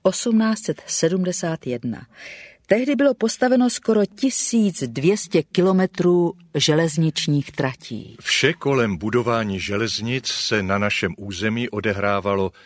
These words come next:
Speaker 2: v německém jazykovém kabátě. České železniční názvosloví vznikalo za pochodu ex post a mělo zprvu dosti spotvořenou podobu. Terminologie se ustálila teprve časem v ostré diskusi jazykovědců.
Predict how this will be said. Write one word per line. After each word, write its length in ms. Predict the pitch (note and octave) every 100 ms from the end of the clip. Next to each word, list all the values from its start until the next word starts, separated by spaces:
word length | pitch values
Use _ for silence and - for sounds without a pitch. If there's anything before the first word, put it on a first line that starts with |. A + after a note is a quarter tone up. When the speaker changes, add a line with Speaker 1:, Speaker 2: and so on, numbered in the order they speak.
| _
Speaker 2:
v 100 | - F2
německém 580 | G2 B2 B2+ - B2
jazykovém 580 | A2 F#2+ G#2+ G#2 G#2 A2
kabátě. 640 | A2 F#2 F2+ D#2 - - - _ - -
České 580 | - G#3+ - - A2 F2+
železniční 920 | - - G2+ G#2+ F#2 G2+ - - F#2
názvosloví 720 | E2+ G2+ A2+ D#3+ - C#3+ B2+ C3
vznikalo 560 | A2 C3+ - D#3 D3+
za 180 | B2+ C3+
pochodu 540 | - D3 - A#2 G#2+ - _
ex 280 | C#3+ - -
post 480 | - G#2 - - - - - - -
a 140 | G2+
mělo 260 | F2+ C3+ F#3+
zprvu 500 | - - D#3+ D3+ G2
dosti 520 | F2 E3+ - - E3+
spotvořenou 760 | - - B2 - A#2+ A#2 A#2+ A#2+
podobu. 520 | G#2+ F#2+ D2 - - _ _ - - - -
Terminologie 800 | A2 B2 E3 F3 F3+ D#3 F3 E3+
se 160 | -
ustálila 640 | - - D3 C#3+ D3 C#3+
teprve 520 | C#3+ C3+ - C3 B2+ C3
časem 600 | - A#2 - F#2+ E2+ D2 _
v 120 | - -
ostré 500 | C#3+ - - F3 D#3
diskusi 680 | A2+ - C3+ B2 - A#2+ G#2
jazykovědců. 960 | G#2 G2+ G#2 E2 D#2+ - - -